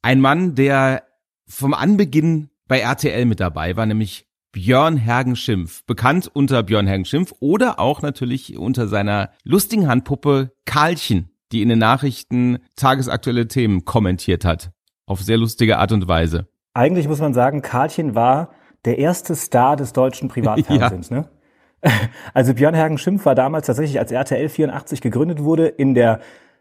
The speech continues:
Speaker 2: Kernformation der Nachrichten mit Gerd Müller-Gerbes und mit Hans Meiser. Und direkt nach den Nachrichten hat er dann eben seine Handpuppe rausgeholt und hat dann als Karlchen alles kommentiert. Und auch deswegen macht diese Folge so viel Spaß. Er hat eine fantastisch geile Stimme.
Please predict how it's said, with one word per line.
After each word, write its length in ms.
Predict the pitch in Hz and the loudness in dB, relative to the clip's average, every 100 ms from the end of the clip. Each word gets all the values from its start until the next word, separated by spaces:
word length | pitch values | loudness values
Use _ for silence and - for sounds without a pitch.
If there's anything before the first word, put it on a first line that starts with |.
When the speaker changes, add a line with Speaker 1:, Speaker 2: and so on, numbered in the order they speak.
| _ _ _ _ | _ _ _ _
Speaker 2:
Kernformation 840 | - 127 170 - 110 95 - 117 104 | -2 2 2 2 0 -2 -2 0 0
der 100 | 107 | 0
Nachrichten 480 | 107 131 104 - 110 | -2 -2 -4 -2 -2
mit 160 | 107 | -2
Gerd 200 | - 120 | 0 0
Müller-Gerbes 500 | 135 120 104 113 139 | 2 0 2 0 -2
und 120 | - 113 | -4 -4
mit 160 | 104 | -4
Hans 200 | 110 104 | -4 -4
Meiser. 380 | 101 120 160 185 | -2 2 2 2
Und 260 | 143 131 - | -2 -2 2
direkt 300 | 127 143 - | 2 2 0
nach 300 | 107 175 - | 2 0 0
den 160 | 127 | 0
Nachrichten 500 | 110 110 156 - 143 | 2 0 -4 -6 -2
hat 140 | 123 - | -2 -2
er 140 | 143 | 0
dann 140 | 156 | 0
eben 360 | 147 143 170 202 - - - | 0 0 2 0 -4 -20 -10
seine 280 | - 113 98 | 0 2 2
Handpuppe 340 | 120 131 147 | 0 0 0
rausgeholt 500 | 139 147 - 147 175 | 0 -2 -2 0 0
und 100 | 120 | -2
hat 200 | 117 127 | -2 -2
dann 100 | 147 | -2
als 180 | 95 107 | -2 -6
Karlchen 460 | - 120 139 156 131 | -4 -4 -2 -4 -2
alles 280 | 123 135 - | -2 -4 -2
kommentiert. 640 | 120 110 107 165 202 - - _ - | -2 -2 -2 -4 -4 -8 -20 _ 2
Und 80 | |
auch 100 | 135 | 2
deswegen 640 | - 151 - 147 123 123 120 | 4 0 2 2 2 0 0
macht 300 | 123 - - | 0 0 0
diese 200 | 131 123 | 0 2
Folge 280 | 131 139 123 | 2 2 0
so 100 | 117 | 0
viel 160 | 123 | -4
Spaß. 320 | - 117 135 | 0 0 0
Er 160 | - 101 | -4 -6
hat 160 | 127 - | -6 -4
eine 160 | 117 | -4
fantastisch 580 | - 117 - 131 131 - | -4 -6 -4 -4 -6 -6
geile 240 | 104 110 | -6 -6
Stimme. 400 | 104 - 117 101 | -8 -6 -6 -6